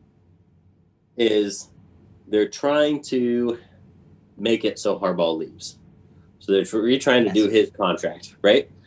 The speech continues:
Speaker 1: And, uh, they're giving him less salary. They're making it incentive laden. He's get-, they're giving him more money for assistants, but his overall salary is going to be lower on this. And, uh, and if you're Jim Harbaugh, I think you're saying,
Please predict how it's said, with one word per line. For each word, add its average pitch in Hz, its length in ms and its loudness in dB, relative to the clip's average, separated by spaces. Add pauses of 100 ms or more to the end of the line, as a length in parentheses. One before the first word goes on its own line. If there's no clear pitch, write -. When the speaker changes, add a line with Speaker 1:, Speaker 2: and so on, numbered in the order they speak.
(440)
Speaker 1:
And, 98 300 2
uh, 90 380 2
they're 98 140 0
giving 98 240 2
him 85 120 0
less 113 220 0
salary. 95 480 -2 (100)
They're 90 120 -6
making 90 260 -4
it 85 60 -6
incentive 101 440 -2
laden. 90 400 0 (440)
He's 90 220 -4
get-, - 240 -6
they're 92 160 0
giving 92 220 2
him 85 120 0
more 101 260 4
money 120 220 4
for 127 160 0
assistants, 90 640 -6 (240)
but 101 160 -2
his 113 280 -2
overall 98 480 2
salary 85 440 -4
is 82 120 -8
going 85 260 -8
to - 100 -18
be 87 140 -4
lower 80 400 -12 (480)
on 85 180 -4
this. - 320 -14 (460)
And, 98 300 2
uh, 95 320 2 (480)
and 117 120 0
if 120 100 -2
you're 117 100 0
Jim 117 220 0
Harbaugh, 107 440 2
I 101 60 -2
think 104 240 -6
you're 98 180 -4
saying, 101 440 -4